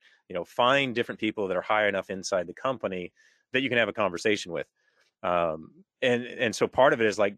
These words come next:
see if they're happy with where they're at and why, and learn from that, but also see if they're ever, you know, wanting to be someplace different, you know, and tell them how phenomenal your experience is. And you'd be amazed how you can find people that are thinking about having a job change.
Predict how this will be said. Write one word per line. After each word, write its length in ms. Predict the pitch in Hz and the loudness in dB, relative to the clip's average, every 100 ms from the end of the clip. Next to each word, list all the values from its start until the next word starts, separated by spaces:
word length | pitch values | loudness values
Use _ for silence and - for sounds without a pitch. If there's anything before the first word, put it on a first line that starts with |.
| - | -8
see 340 | - - 170 | -8 -2 -2
if 100 | 165 | 0
they're 160 | 131 110 | 0 0
happy 300 | 127 143 110 | 0 0 -2
with 180 | 107 107 | -2 0
where 140 | 113 | 0
they're 160 | 98 98 | 4 4
at 180 | 107 | 2
and 120 | 104 80 | 0 -6
why, 540 | 98 92 71 95 131 | -2 0 0 -2 -4
and 220 | 101 92 | -6 -2
learn 240 | 107 147 147 | 0 0 -2
from 200 | - 80 | -8 -8
that, 220 | 76 90 | -8 -4
but 120 | - | 0
also 340 | 120 190 247 135 | 4 4 2 -2
see 240 | - 135 | -2 0
if 140 | 131 - | 0 2
they're 220 | 127 117 | 2 4
ever, 320 | 120 131 120 | 4 2 0
you 100 | 143 | -2
know, 80 | 104 | -6
wanting 340 | 95 117 120 113 | -2 0 0 -2
to 100 | 101 | -8
be 200 | 107 110 | -8 -6
someplace 480 | - 104 - 92 | -8 -8 -8 -10
different, 380 | - 151 - - _ _ _ _ _ _ | -8 -8 -8 -12 _ _ _ _ _ _
you 80 | 92 | -6
know, 160 | 85 | -2
and 120 | 107 98 | -2 0
tell 140 | 131 | 0
them 140 | 147 | 2
how 120 | 131 127 | 0 -2
phenomenal 460 | - 123 120 113 | 0 0 0 -2
your 240 | 101 117 196 | -2 0 -2
experience 460 | - - 80 - | -2 -4 -4 -4
is. 180 | 80 80 | -6 -6
And 100 | 92 | -8
you'd 120 | 127 | -4
be 100 | 170 | 0
amazed 400 | 185 117 147 151 | 2 2 2 2
how 80 | 113 | 2
you 160 | 104 110 | 0 0
can 140 | 104 | -4
find 280 | - 120 180 | -2 -2 -2
people 200 | 104 104 | -4 -2
that 80 | 107 | -2
are 80 | |
thinking 320 | 95 120 113 120 | -4 -6 -8 -4
about 180 | 104 | -2
having 220 | 95 92 92 | -2 -4 -4
a 40 | |
job 300 | 107 151 170 | -2 0 -2
change. 340 | - 76 - | -4 -8 -10